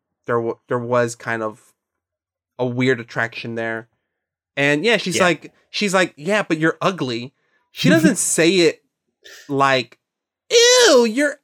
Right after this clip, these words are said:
Speaker 1: ugly." No, she's kinda like, I think she's just trying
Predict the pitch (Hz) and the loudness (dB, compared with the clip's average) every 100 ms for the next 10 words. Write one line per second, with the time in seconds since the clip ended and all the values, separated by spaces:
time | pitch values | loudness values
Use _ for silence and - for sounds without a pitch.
0 | - 415 415 466 440 330 247 214 190 185 | -2 2 4 2 2 2 2 2 0 -2
1 | 240 381 466 453 466 523 381 220 165 151 | -4 -2 0 2 4 4 4 4 4 2
2 | 185 - - - 214 208 196 185 - _ | -2 -4 -4 0 2 4 4 2 -4 _
3 | _ _ _ _ _ 190 190 294 - 190 | _ _ _ _ _ -4 -2 -2 -2 -4
4 | 170 - 170 | -6 -2 -2